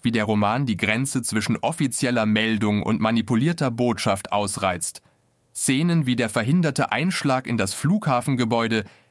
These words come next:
die falschen Signale aus dem Cockpit und die private Ebene der beteiligten Personen zeichnen das Dilemma nach. Sicherheit braucht Vertrauen,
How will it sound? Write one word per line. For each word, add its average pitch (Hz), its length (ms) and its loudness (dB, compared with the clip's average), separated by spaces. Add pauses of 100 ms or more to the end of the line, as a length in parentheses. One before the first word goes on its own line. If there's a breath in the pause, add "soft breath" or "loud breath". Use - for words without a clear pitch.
(100)
die 107 100 2
falschen 131 380 0
Signale 113 560 0
aus 110 140 -4
dem 107 180 -2
Cockpit - 840 -4
und 104 140 -2
die 110 60 2
private 107 600 -2
Ebene 123 360 0
der 104 120 0
beteiligten 107 560 -2
Personen 110 560 0
zeichnen 123 440 -2
das 107 220 -4
Dilemma 101 440 2
nach. 104 340 -2 (800 soft breath)
Sicherheit 101 800 -2
braucht 101 320 -2
Vertrauen, 101 640 -2